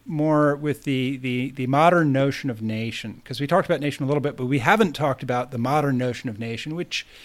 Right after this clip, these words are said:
is commonly taken to be different, and which I, I do think is, is a, a different understanding of what nation is. Pedro, could you tell us a little bit about what, what's the modern notion of nation?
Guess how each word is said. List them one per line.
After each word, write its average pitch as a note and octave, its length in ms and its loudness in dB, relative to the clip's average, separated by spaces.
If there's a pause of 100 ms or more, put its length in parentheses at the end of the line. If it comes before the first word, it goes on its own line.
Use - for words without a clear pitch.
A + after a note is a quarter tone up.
(200)
is E3+ 160 -2
commonly F#3 520 2
taken C3+ 360 -2
to A#2 60 -6
be A#2 80 -8
different, A2 400 -6
and F3 100 -6
which D#3 320 -6
I, C#3 280 -8
I D3+ 40 -2
do F#3 220 0
think C#3 260 -2
is, A2+ 300 -6
is C3 220 -8
a, - 20 -2
a A#2 640 -6 (480)
different D#3+ 460 2
understanding A#2 720 -6
of G#2 100 -12
what A#2 140 -12
nation A#2 320 -14
is. - 120 -16
Pedro, A3 300 2
could A3+ 140 0
you B3 80 2
tell A#3+ 160 2
us G3+ 120 0
a F#3 40 -4
little F3 160 -2
bit E3 140 -2
about D3+ 260 -4
what, D3 220 -6 (960)
what's A#3 180 -6
the G3+ 80 -4
modern D3+ 400 2
notion B2+ 360 -2
of A2+ 100 -8
nation? G#2+ 460 -8